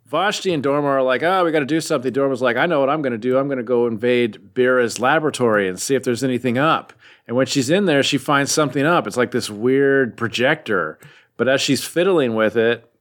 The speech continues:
those same two guards or two different guards come in and they try and arrest her. And she goes, "Oh, yeah?"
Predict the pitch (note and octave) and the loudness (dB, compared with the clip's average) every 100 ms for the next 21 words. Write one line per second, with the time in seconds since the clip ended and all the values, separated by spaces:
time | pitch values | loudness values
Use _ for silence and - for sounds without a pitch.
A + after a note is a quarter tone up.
0 | _ _ B2 A2+ - C3+ B2+ D3+ A#2 A2+ | _ _ 0 0 0 0 0 -2 0 2
1 | B2 B2+ A2 - A#2+ A#2+ B2+ B2+ B2 - | 2 0 -2 -2 0 0 0 0 0 0
2 | C3 C3 B2 G#2 - B2 A2 G2 A#2 A#2 | 0 2 2 0 0 0 2 2 0 0
3 | D3+ D#3 A#2+ G#2+ C#3+ C3 A#2+ G2+ C#3 C#3 | 0 0 0 -4 -2 2 0 0 0 2
4 | C#3+ F#3+ B3+ | 2 2 0